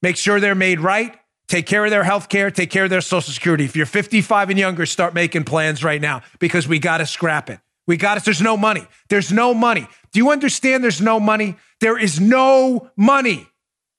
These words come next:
But I'm fifty-five or younger. I paid in. So did I. It's gone. You paid into a lot of things that are gone. You paid into an uninsur-, unemployment insurance fund.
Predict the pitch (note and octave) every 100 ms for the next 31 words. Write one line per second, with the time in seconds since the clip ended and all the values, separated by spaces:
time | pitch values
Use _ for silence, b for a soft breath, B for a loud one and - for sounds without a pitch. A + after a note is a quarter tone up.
0 | _ _ _ _ _ _ _ _ _ _
1 | _ _ B2+ D3 B3 - A#3 - F3+ -
2 | D3+ D3 D3 D#3 E3 G3 F3+ D#3+ C#3+ -
3 | - B3+ C4 C#4 C4+ B3+ A#3+ D#3 - G3+
4 | - B3+ B3 B3 G3 A2 b - A3 F3+
5 | C4 C#4 C#4 G#3+ B3+ C4 B3+ C4 B3+ A#3+
6 | G3 B2 - - _ A#3+ G#3 G#3+ G#3 G3
7 | D#3 F2 _ _ _ _ _ _ _ _
8 | G#3+ G#3 A#3+ C#4+ C#4+ - B3+ B3+ C4 C4
9 | - C4+ C4+ B3+ A3+ B3 F3 C4 C4 B3+
10 | A3 C4+ C#4 A#3+ - G3+ C3